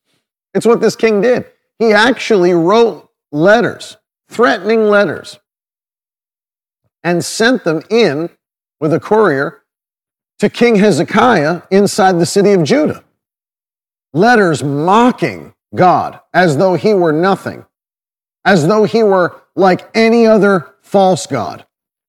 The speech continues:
And I want to read this to you because <clears throat> It makes me laugh how dumb,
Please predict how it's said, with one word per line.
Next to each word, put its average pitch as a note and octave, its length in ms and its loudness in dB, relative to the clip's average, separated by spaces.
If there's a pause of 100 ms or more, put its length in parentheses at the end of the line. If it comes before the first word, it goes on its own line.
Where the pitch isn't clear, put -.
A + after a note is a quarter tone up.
(600)
And F3+ 120 0
I G#3 100 2
want C#4 140 2
to G#3+ 60 0
read G#3+ 140 2
this A3+ 120 -2
to E3+ 100 -2
you D3 40 0
because C#3+ 400 -2 (140)
<clears throat> - 380 -18 (1000)
It G3 100 -6
makes G#3+ 280 -2
me G3 120 0
laugh F3 360 0
how D3 180 -2
dumb, A#2 640 -4